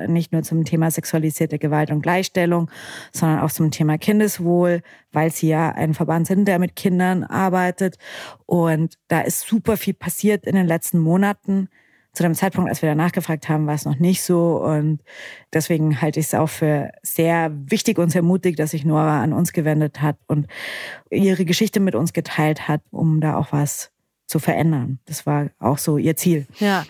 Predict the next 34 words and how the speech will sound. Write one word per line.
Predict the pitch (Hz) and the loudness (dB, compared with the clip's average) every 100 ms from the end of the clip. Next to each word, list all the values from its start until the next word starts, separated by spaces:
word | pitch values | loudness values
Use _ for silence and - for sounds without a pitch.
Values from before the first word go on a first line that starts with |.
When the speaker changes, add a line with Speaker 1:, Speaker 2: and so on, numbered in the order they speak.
| - 151 | -12 -6
Speaker 2:
ich | 190 | -2
finde, | 254 254 | 2 2
es | 226 | 2
ist | 208 | 2
auch | 202 | 2
mal | 214 | 2
schön, | 202 - 233 233 - | 2 0 2 0 0
über, | 190 196 180 | 0 2 2
ähm, | 190 180 170 | 2 2 2
ja, | 180 151 | 2 0
positive | - 277 269 220 - 196 196 | -2 0 2 0 0 0 0
Entwicklung, | 180 160 262 302 180 170 | 0 0 0 2 2 2
äh, | - 170 | 0 -2
zu | - | -2
sprechen | 180 - 151 160 208 | -4 -2 -4 -2 0
und | 190 | 0
nicht | 202 | 2
immer | 208 180 | 2 0
alles | - 190 - | 0 0 0
niederzumachen. | 226 269 202 190 180 196 | 2 2 2 2 2 2
Aber | 185 | 2
was | 180 226 | 0 0
war | 240 | 0
das | 220 | -2
für | - 220 | 0 2
ein | 214 | 2
Gefühl | 208 - 339 | 2 2 2
für | 349 202 | 2 0
euch, | - 160 185 | 2 0 0
wenn, | 175 - | -2 -2
als | 196 | 0
ihr | 208 | 0
gemerkt | 196 190 208 214 | 2 2 2 0
habt, | 185 | -2